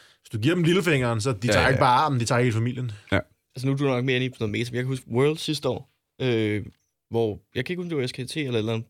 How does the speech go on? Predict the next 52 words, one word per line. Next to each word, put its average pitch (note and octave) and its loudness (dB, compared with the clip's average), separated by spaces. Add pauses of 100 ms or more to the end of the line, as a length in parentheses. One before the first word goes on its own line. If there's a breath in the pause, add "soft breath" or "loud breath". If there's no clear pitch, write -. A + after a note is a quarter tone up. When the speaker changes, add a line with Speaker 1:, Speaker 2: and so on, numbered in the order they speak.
(100)
Speaker 3:
om A2+ -2
det A2+ 0
overhovedet A#2 0
var A#2 -2
meta, B2 -2
men A2 -6
det C#3 -4
der C#3+ 2
med, C3 -2
lige D3+ -4
pludselig D#3 -6
så - -8 (160)
begyndte C#3 -2
folk B2 -6
bare A2 -2
at A2 -4
pick C3 -4 (300)
M A#2+ -2
F - -14
support, A2+ -4 (580)
Speaker 1:
Ja. B2+ 0
Speaker 3:
fordi B2 0
den A#2 -2
var A2+ 0
virkelig B2 0
god A2+ 2
ind G#2+ 0
mod, G#2 -2
øh, G#2 -2
Zyra. B2+ 0 (360)
Speaker 2:
Mm. A#2 2 (340)
Speaker 3:
Og B2 0
s-, - -6 (200)
jeg, B2 -8 (220)
det C#3+ 0
var C3+ 2
sådan D3+ -4
helt, C#3+ -4 (140)
jeg, C3 0 (160)
for D3 0
mig, C3+ 2
så D3+ -4
synes C#3+ -10
jeg, C3 -2
det C#3 -2
var D3 2
lige C#3 0
præcis A#2 -4
det A2+ -2
der G#2+ -4
S - -10
K - -14